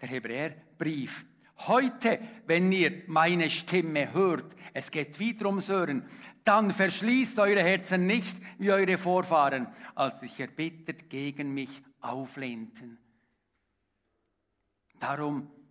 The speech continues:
wenn ihr meine Stimme hört, dann verschließt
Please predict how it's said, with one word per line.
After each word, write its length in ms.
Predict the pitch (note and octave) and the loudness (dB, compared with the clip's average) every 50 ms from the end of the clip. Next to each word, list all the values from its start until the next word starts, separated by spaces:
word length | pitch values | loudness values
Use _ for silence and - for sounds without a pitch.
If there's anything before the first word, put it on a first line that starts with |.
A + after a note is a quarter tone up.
| _ _ _ _ _ _ _ _ _ _ _ _ _ _ _ _ _ _ _ _ _ - | _ _ _ _ _ _ _ _ _ _ _ _ _ _ _ _ _ _ _ _ _ -10
wenn 200 | - C3 B2+ B2+ | -6 -4 -2 -2
ihr 120 | B2+ A2+ | -2 -2
meine 340 | A2 A#2 B2+ C#3+ D3 D#3 D3+ | -2 -4 -4 -4 -4 -6 -8
Stimme 460 | D3+ - - C#3 B2+ B2+ B2+ B2 G#2+ | -8 -10 -12 -10 -8 -8 -8 -8 -8
hört, 340 | A2 A2 G#2+ G#2+ G#2+ _ - _ _ _ | -8 -10 -12 -12 -12 _ -20 _ _ _
dann 200 | - A#2 A2+ A2 | -14 -14 -14 -12
verschließt 640 | A#2 A#2 - - B2+ B2+ C#3 D3+ C#3+ - - _ | -14 -16 -16 -12 -10 -10 -10 -10 -14 -20 -20 _